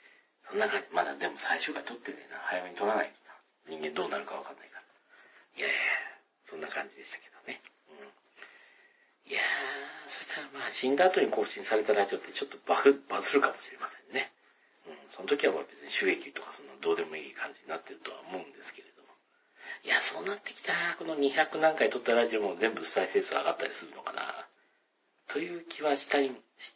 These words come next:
たりしなかったりみたいなとこですね。ええ。まあ、あとは、あの、今後のラジオとしてはですね、やはりあの、車中泊の話ですとか、あと特撮とか、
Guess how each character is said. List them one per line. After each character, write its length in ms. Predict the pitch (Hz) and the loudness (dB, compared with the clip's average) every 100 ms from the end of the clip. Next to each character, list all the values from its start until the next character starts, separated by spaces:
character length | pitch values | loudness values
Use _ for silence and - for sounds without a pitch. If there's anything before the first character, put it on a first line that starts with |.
| _ - | _ 0
た 200 | 123 123 | 2 2
り 120 | 120 | -2
し 180 | - 190 | -4 0
な 100 | - | 2
か 140 | 165 | 0
っ 60 | - | -2
た 80 | - | -12
り 100 | - | -12
み 40 | |
た 160 | - - | -14 -20
い 60 | - | -20
な 60 | - | -20
と 80 | |
こ 60 | - - | -20 -20
で 80 | |
す 120 | - - | -20 -20
ね。 160 | - - _ _ _ _ _ _ _ - | -20 -20 _ _ _ _ _ _ _ -6
え 40 | |
え。 220 | - - _ _ _ - - _ _ _ _ _ _ _ | -6 -8 _ _ _ -20 -20 _ _ _ _ _ _ _
ま 100 | 135 | -10
あ、 420 | 180 165 143 - 120 | -8 -8 -8 -6 -6
あ 40 | - | 4
と 80 | 135 | 6
は、 140 | 87 | 6
あ 80 | 78 | 4
の、 100 | - | -4
今 300 | - 82 82 | -12 -12 -10
後 60 | 80 | -10
の 140 | 80 | 0
ラ 180 | 87 95 | 2 2
ジ 80 | 143 | -2
オ 60 | |
と 120 | - - | -10 -10
し 80 | |
て 80 | - | -4
は 40 | - | -2
で 100 | 117 | -2
す 100 | - | -2
ね、 60 | |
や 80 | 80 | -2
は 120 | 95 | 0
り 100 | - | 0
あ 80 | 71 | -2
の、 100 | 71 67 67 64 65 - - | -6 -16 -16 -16 -16 -16 -10
車 200 | - - - | -4 -4 -2
中 240 | - - | -4 -4
泊 380 | - - - - | -4 -8 -12 -16
の 60 | - | -8
話 520 | - - - - - | -6 -4 -4 -6 -10
で 140 | - | -14
す 120 | - | -12
と 120 | - - | -6 0
か、 320 | 156 135 - - - - - | 4 2 0 -16 -20 -16 -6
あ 120 | - | -6
と 120 | - | -4
特 300 | - - - | -8 -10 -10
撮 400 | - - - - | -4 -4 -4 -12
と 80 | - | -10
か、 240 | - - | 2 2